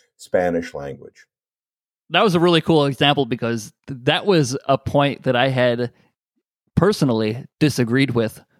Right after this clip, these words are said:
Speaker 2: until now. <laughs> So I appreciate that. There's just so much insight and explanation for the things that you offer. And I think that it's cool having you here, man. I, I really appreciate it. Can you tell the listeners about your book that's coming out?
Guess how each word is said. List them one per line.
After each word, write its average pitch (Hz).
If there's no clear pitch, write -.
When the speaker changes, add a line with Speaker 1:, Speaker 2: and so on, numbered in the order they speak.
Speaker 2:
until 123
now. 127
<laughs> 127
So 165
I 170
appreciate 147
that. 113
There's 143
just 156
so 170
much 165
insight 139
and 110
explanation 131
for 117
the 110
things 127
that 110
you 98
offer. 98
And 110
I 107
think -
that 98
it's -
cool 117
having 147
you 135
here, 135
man. 113
I, 113
I 120
really 120
appreciate 120
it. -
Can 156
you 233
tell 339
the 196
listeners 185
about 131
your 120
book 113
that's -
coming 165
out? 170